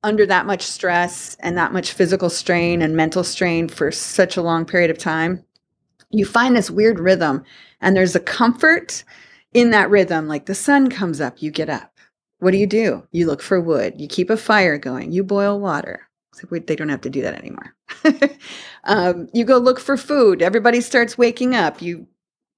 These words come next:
someone offers to open a coconut, and then you need, like, the machete, and, like, there's all, conversations going on. And you find this weird sense of routine.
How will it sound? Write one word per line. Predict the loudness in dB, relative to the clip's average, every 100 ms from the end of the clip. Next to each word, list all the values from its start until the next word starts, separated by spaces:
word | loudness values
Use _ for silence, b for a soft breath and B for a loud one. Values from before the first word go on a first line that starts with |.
| -10
someone | -4 0 2
offers | 2 0 2
to | 2
open | 2 2
a | 0
coconut, | 2 2 2 2 2 0
and | -6
then | -6 -4
you | -4
need, | -4 -6 -6
like, | -6 -8 b b b
the | 0
machete, | 2 0 0 2 2 2 -2
and, | -2
like, | -2 -4 -4
there's | -4 -2
all, | -6
conversations | -4 2 2 2 -2 -4 -4 -4 -6 -6 0
going | 4 4 2
on. | -2 -2 -2 -6 b b b b b _ _ _ _ _ 0
And | 0
you | 0
find | 0 0 0
this | -2
weird | -6 -4 -2 0 -2
sense | -4 -4 -4 -4
of | -4 -6 -16 -20 _ _ _ _ _
routine. | 0 0 0 -6 -4 -6 -8